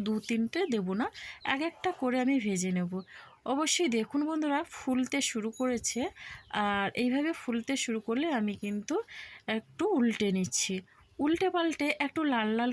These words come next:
করে ভেজে নেব। তো কালারটা একটু লাল করে ভাজলে কিন্তু খেতে ভীষণই ভালো লাগে। আর দেখুন বন্ধুরা কতটা ফুলকো হয়েছে, সবগুলোই কিন্তু একই রকমভাবে ফুলছে। আবারও একটা আমি দিয়ে দিয়েছি। এইভাবে করে সবগুলো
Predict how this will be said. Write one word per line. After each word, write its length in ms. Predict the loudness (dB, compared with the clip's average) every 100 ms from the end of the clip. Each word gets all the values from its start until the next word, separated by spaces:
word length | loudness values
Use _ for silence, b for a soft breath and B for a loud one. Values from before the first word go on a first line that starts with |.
| 0
করে 140 | -2 2
ভেজে 340 | 2 2 0 0
নেব। 180 | -2 -4 -6 B B B -8
তো 80 | -6 0
কালারটা 400 | 2 2 0 -4 -2
একটু 120 | 0 2
লাল 160 | 2 2 0
করে 140 | 0 0 0
ভাজলে 340 | -2 0 -2 -2
কিন্তু 200 | -4 -4 -4
খেতে 220 | -2 -2
ভীষণই 400 | -2 -2 0 2 2
ভালো 160 | 0 0
লাগে। 200 | -2 -4 -6 B B B
আর 100 | -4 0
দেখুন 220 | 0 2 0
বন্ধুরা 260 | 0 0 -2 -2
কতটা 440 | -2 -2 -4 -2 -4 -2
ফুলকো 360 | -4 -4 -4 -2
হয়েছে, 280 | 0 0 0 -2
সবগুলোই 400 | 0 0 0 -2 0
কিন্তু 180 | 0 0 -2
একই 140 | -4 -6
রকমভাবে 440 | -4 -2 -2 -4 -8 B B B -6
ফুলছে। 440 | -2 0 0 0 -2 B B B 0
আবারও 260 | 2 2 2 0
একটা 180 | -2 -2
আমি 120 | 0 0
দিয়ে 160 | 0 0 0
দিয়েছি। 360 | 0 0 0 -2 -6 B B -2 0
এইভাবে 360 | 2 0 -2 -2 0
করে 200 | 0 2 2
সবগুলো 540 | 2 0 -2 -2 0